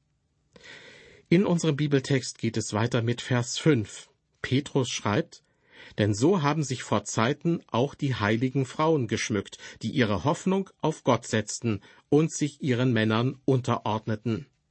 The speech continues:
Es gibt einige Beispiele solcher Frauen im Alten Testament. Ich habe Ruth bereits erwähnt, aus deren Nachkommenschaft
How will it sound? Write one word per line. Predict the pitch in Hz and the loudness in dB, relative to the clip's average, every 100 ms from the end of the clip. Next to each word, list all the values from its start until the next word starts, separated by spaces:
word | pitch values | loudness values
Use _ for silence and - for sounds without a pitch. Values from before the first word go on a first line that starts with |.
| _ _ _ _ _ - - - - | _ _ _ _ _ -20 -18 -20 -2
Es | 113 - | -2 0
gibt | 147 - - | -4 -2 0
einige | 123 139 135 | 2 2 0
Beispiele | 123 120 127 - 117 107 | 2 2 0 -4 -2 -2
solcher | 104 117 127 110 | 0 0 0 -2
Frauen | - 123 135 135 | 0 2 0 -2
im | 135 113 | -4 -4
Alten | - 117 - 127 | -2 -2 -2 -4
Testament. | 127 120 - 127 110 - - _ _ _ - - - | -2 -2 0 2 2 0 -12 _ _ _ -20 -16 -6
Ich | 117 | 0
habe | 113 135 131 | 2 2 2
Ruth | 113 151 156 - | 2 2 0 -4
bereits | - 101 101 101 - | -4 0 0 -2 -4
erwähnt, | 117 110 127 147 - - - - | 0 2 2 0 -8 -20 -20 -6
aus | 120 113 - | -2 -2 2
deren | 123 110 | 2 2
Nachkommenschaft | 107 175 180 - 110 110 - 147 - | 0 -2 -4 -4 -2 0 0 -2 -4